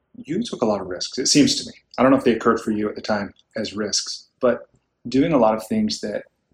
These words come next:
and it was fun for me to read the book because there were things that I was aware of. I mean, I think we're all aware of things like Lazy Sunday or Hulu, you know, or Ecomagination, or these things that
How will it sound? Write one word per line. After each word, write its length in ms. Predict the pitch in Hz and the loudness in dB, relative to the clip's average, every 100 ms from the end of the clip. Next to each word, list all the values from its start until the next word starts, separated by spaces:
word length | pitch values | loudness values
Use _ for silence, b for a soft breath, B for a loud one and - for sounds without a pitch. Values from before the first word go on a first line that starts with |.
| _ | _
and 60 | 143 | -2
it 40 | |
was 120 | 151 - | 0 2
fun 180 | 214 | 2
for 100 | 202 | 4
me 120 | 151 135 | 6 4
to 140 | 113 | 4
read 140 | 113 | 0
the 60 | 104 | 2
book 240 | 110 107 | -2 -2
because 580 | 117 110 107 104 - - _ | -4 -2 0 0 -4 -12 _
there 100 | 127 | -2
were 60 | 120 | 0
things 300 | 143 135 123 | 4 4 4
that 100 | 104 | 0
I 100 | 117 | -2
was 420 | 107 - - _ _ | -2 -4 -8 _ _
aware 360 | 107 117 147 151 | -2 0 2 0
of. 140 | 139 | 0
I 40 | |
mean, 160 | 110 101 | 0 0
I 60 | 101 | -4
think 240 | 110 - | -10 -6
we're 120 | 104 | 0
all 120 | 117 | 2
aware 200 | 123 120 | 2 0
of 120 | 117 - | 0 -2
things 220 | 110 107 | -4 -2
like 160 | 101 | -4
Lazy 240 | 104 95 95 | -4 -6 -4
Sunday 680 | - 143 139 135 131 127 127 | 0 2 2 4 4 2 2
or 300 | 110 104 - | 0 0 4
Hulu, 640 | 143 131 127 127 127 123 123 - _ _ - | 4 6 6 6 6 4 -2 -20 _ _ -2
you 100 | 113 | 0
know, 80 | 110 | 2
or 160 | 123 | 2
Ecomagination, 1080 | 117 - 104 101 104 120 127 - 131 123 123 123 | 0 0 0 0 2 4 4 2 4 4 2 2
or 80 | |
these 260 | 117 110 - | 0 0 0
things 260 | 123 123 117 | 2 2 0
that 220 | 107 | -4